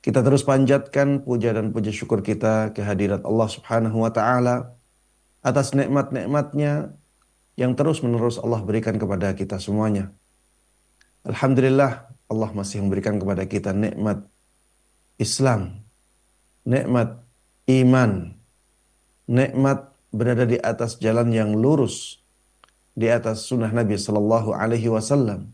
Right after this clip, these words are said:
nikmat sehat, nikmat lingkungan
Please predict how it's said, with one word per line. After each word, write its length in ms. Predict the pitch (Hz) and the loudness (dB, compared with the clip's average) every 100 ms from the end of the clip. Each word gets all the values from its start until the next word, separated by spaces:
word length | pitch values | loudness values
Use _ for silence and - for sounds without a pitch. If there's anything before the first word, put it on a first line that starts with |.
| _ _ _ _ _ _ - | _ _ _ _ _ _ -4
nikmat 400 | 113 117 139 139 | -2 2 0 2
sehat, 480 | 151 135 123 - _ _ _ _ _ _ _ _ _ - | 2 2 0 -4 _ _ _ _ _ _ _ _ _ -2
nikmat 640 | 123 143 135 151 147 - _ | 0 2 2 2 0 -6 _
lingkungan 880 | 120 123 120 139 139 139 131 135 - | -4 -2 2 2 4 2 0 -2 -6